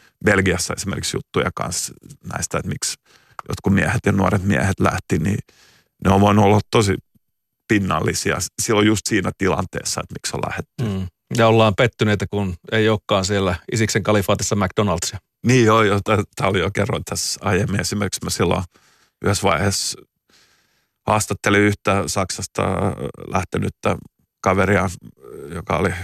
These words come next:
Speaker 1: kalifaatissa, niin hän, hän kertoi just, että sit kun ne, että osa niinku tuli sinne, oli nähnyt videoita ja vau, että kalifaatissa pitää asettaa. Ja,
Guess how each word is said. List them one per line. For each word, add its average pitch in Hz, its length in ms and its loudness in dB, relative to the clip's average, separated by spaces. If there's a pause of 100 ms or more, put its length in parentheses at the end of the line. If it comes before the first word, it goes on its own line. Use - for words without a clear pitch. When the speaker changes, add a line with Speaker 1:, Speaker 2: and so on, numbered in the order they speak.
Speaker 1:
kalifaatissa, 87 680 -4
niin 92 140 0
hän, 90 160 2
hän 92 240 -2
kertoi 92 320 0
just, - 180 -4
että - 120 -6
sit - 160 -2
kun 98 100 2
ne, 92 120 4 (600)
että - 120 2
osa 98 200 4
niinku 98 320 0
tuli 101 240 6
sinne, 95 380 0 (320)
oli 98 160 2
nähnyt 98 320 0
videoita - 640 2
ja - 140 -2 (200)
vau, 98 280 2
että - 200 -6
kalifaatissa - 760 -4
pitää 92 240 -2
asettaa. - 440 -2
Ja, 82 100 -2